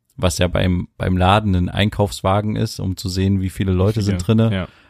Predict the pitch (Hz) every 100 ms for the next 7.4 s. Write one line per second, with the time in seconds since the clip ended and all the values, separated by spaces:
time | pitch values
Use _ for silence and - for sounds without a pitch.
0 | _ - 92 92 95 92 - 92 92 92
1 | 87 - 95 90 87 82 82 85 87 87
2 | - - 90 - 92 92 90 92 92 107
3 | 110 - 85 - 87 85 90 90 85 87
4 | 85 90 - 90 85 95 - 95 - 90
5 | 92 95 87 - 87 87 90 85 - 90
6 | 87 85 87 92 90 - - 90 82 85
7 | - - 85 90